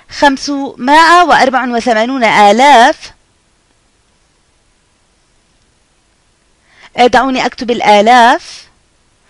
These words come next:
إذن خمسمائة وأربعة وثمانون آلاف، أي أنها خمسمائة وأربعة وثمانون ضرب ألف.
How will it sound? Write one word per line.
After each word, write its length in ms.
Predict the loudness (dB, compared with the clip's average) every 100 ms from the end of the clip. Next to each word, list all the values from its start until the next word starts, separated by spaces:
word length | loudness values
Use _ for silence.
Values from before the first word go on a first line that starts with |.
| _ _
إذن 760 | -4 2 2 2 0 0 0 -2
خمسمائة 800 | -6 -6 -6 0 0 2 2
وأربعة 640 | 2 0 0 -2 -2 -4 -4
وثمانون 960 | -6 -6 -2 -2 0 -2 -2 -6 -6 -4
آلاف، 640 | 0 0 0 2 0 0
أي 220 | -4 -2
أنها 340 | 0 -2 0 -2
خمسمائة 480 | -4 -10 -4 -2
وأربعة 420 | 0 -2 -4 -4 -6
وثمانون 500 | -8 -8 -8 -6 -2
ضرب 300 | 0 0 0
ألف. 360 | 0 2 0